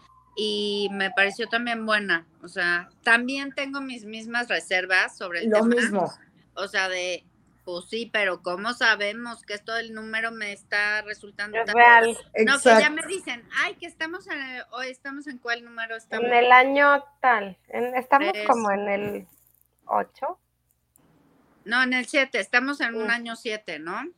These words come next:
Speaker 1: Estamos en un año siete.
Speaker 2: Sí.
Speaker 1: ¿No?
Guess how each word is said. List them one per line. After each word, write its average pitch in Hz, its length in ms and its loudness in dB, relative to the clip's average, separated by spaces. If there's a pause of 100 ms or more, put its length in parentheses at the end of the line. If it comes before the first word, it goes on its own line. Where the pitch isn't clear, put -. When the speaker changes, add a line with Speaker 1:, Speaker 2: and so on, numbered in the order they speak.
(920)
Speaker 1:
Estamos 254 460 -4
en 220 140 -4
un 220 160 -4
año 226 280 -2
siete. 202 540 -10 (480)
Speaker 2:
Sí. 269 300 2 (1200)
Speaker 1:
¿No? 185 340 -8